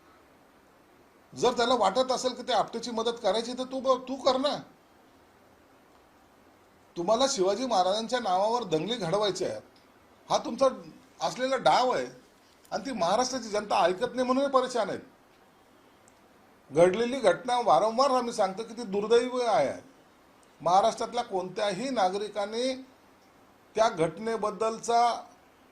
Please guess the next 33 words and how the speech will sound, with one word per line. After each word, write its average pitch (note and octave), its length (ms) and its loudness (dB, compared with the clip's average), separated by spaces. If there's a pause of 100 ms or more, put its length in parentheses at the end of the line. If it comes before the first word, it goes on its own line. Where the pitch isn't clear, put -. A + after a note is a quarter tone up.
(140)
जो F3 140 0
काही A#3+ 220 0
विरोध G#3+ 300 2
आहे A#3 100 -2
तो A3+ 100 -2
दर्शवलेला A#3 580 2
आहे, F#3+ 200 4 (880)
परंतु G#3+ 320 0
कोणत्याही G#3 420 -2
नागरिकाला G#3+ 600 0
असं G#3+ 220 0
कधीही G#3+ 380 -2
वाटलेलं A3 420 0
नाही G3+ 160 -2
की G#3 200 -10
या, G#3 100 0
या F#3 200 -2
महाराष्ट्रामध्ये F#3 760 -4
या G3 80 0
नावावर F3+ 380 0
दंगल C#3 320 -4
व्हावी. G2+ 280 -8 (1200)
म्हणून A#3+ 320 2 (440)
रोज E3+ 480 6 (840)
शिवाजी B3+ 400 4
महाराज E3 300 -2
असेल, F3 240 -8
संभाजी B3 400 2
महाराज F3 300 0
असेल, E3+ 300 -6
या A#3 100 0 (680)
महापुरुषांना A3+ 680 0
अपमानित G#3+ 580 -2